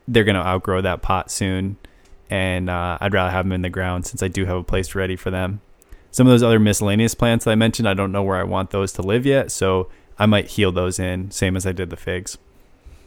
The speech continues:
And then for my annual veggie garden, which has been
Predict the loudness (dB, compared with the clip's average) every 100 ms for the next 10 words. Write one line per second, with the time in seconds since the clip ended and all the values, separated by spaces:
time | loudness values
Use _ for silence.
0 | _ -20 _ _ _ _ -20 _ _ _
1 | -20 -20 -20 -4 2 4 4 6 6 6
2 | 6 4 2 0 -10 0 6 8 8 6
3 | 4 4 6 6 4 2 2 -2 -4 -2
4 | 0 2 2 2